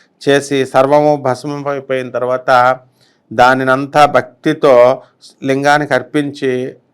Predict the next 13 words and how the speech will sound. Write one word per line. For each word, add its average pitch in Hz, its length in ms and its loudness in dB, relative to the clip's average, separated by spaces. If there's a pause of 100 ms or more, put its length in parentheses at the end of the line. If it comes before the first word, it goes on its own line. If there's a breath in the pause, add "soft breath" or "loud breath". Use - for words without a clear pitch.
(140)
కృతార్థుడు 151 1160 2
అవగలగాని 135 720 0
అని 127 320 -8
చెప్పేసి 120 540 -10
ఎంతో 127 360 -8
సంతోషించాడు. 113 840 -12 (960)
తర్వాత 131 600 0
ఏకాగ్రమైనటువంటి 147 1200 0
మనసుతో 135 500 -2
హృదయపూర్వకంగా 139 920 -2
శివునికి 135 440 -10
నమస్కారం 127 640 -10
చేసి 120 420 -14